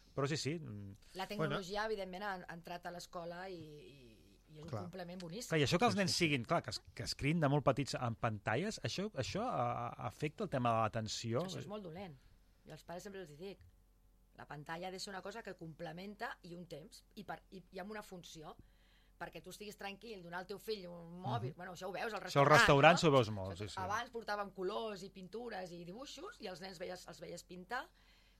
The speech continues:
Speaker 2: o parlar, també, amb els pares,
Speaker 3: Mhm. Mhm.
Speaker 2: i ara és molt més fàcil, no? No tots, eh?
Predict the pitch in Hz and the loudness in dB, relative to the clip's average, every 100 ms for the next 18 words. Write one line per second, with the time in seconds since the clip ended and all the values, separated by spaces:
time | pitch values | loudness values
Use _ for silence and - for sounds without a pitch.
0 | - - 135 143 240 262 - 151 208 175 | -14 -10 -10 -8 -10 -10 -16 -18 -16 -16
1 | - 151 110 139 135 - 143 135 120 165 | -6 -2 -2 -2 -8 -8 -4 -2 -2 -4
2 | 165 170 165 165 - - - 247 254 202 | -6 -8 -10 -10 -8 -8 -8 -12 -14 -14
3 | 294 - 180 180 185 151 143 233 | -16 -12 -10 -6 -6 -6 -4 -4